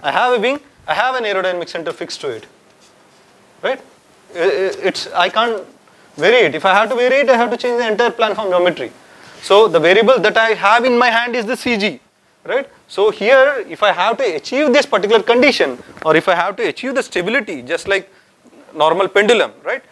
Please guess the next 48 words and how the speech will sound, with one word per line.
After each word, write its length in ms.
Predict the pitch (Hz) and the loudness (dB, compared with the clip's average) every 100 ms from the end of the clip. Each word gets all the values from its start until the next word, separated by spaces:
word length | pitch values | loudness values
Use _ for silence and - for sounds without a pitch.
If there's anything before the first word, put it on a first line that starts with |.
| _ _ | _ _
So 160 | - 170 | -2 2
it 100 | 170 | 4
oscillates 400 | 170 196 202 196 | 2 2 2 2
about 240 | 175 165 | 0 0
the 120 | 170 | -2
equilibrium 420 | 196 214 196 185 | -4 -2 0 0
point. 220 | 180 202 165 | 0 0 0
If 140 | - | 0
I 80 | 185 | 2
have 240 | 175 196 | 2 -2
to 140 | 247 220 | -6 -8
achieve 400 | 156 - 269 254 | -8 -6 -6 -4
such 180 | 233 | -2
a 80 | 233 | -2
strategy, 680 | - - 170 165 180 180 113 _ _ - - - - - - - | -6 0 0 2 0 -2 -4 _ _ -20 -20 -20 -20 -20 -18 -16
then 220 | 135 170 226 | -4 -2 0
I 80 | |
have 240 | 185 196 196 | -2 -2 -4
to 160 | 285 302 _ _ _ | -8 -12 _ _ _
make 380 | 147 156 240 277 | -8 -2 -2 -2
the 120 | 269 | -6
C 260 | 247 - 190 | -6 -4 -2
G, 160 | 190 202 | -2 0
force 340 | - 233 240 | 4 4 2
the 160 | - 226 | -4 -6
C 200 | - 190 | -4 -2
G 140 | 202 | -2
to 120 | 170 | 0
lie 300 | 156 175 233 170 | 2 4 2 -2
ahead 220 | 180 160 | -6 -4
of 140 | 160 139 | -4 -4
this 160 | 269 - - - | -8 -12 -20 -2
aerodynamic 440 | 147 156 160 156 | 0 2 0 -4
center, 340 | - 196 160 143 - _ | -4 -2 -4 -6 -12 _
which 200 | 147 151 | -12 -2
is 140 | 202 180 | 2 2
the 80 | |
variable 440 | 196 165 170 165 202 | 4 4 4 2 0
in 100 | 151 | 0
my 140 | 160 | -2
hand, 280 | 185 151 120 _ - | 0 -4 -4 _ -8
right? 220 | 175 - _ _ _ - | -6 -6 _ _ _ -2
So 140 | 214 | 2
let's 220 | 220 240 | 2 0
see 120 | 277 | 0
how 200 | 220 208 202 | 2 2 0
that 140 | 202 | -2
variable, 440 | 170 170 160 135 | -2 -2 -2 -6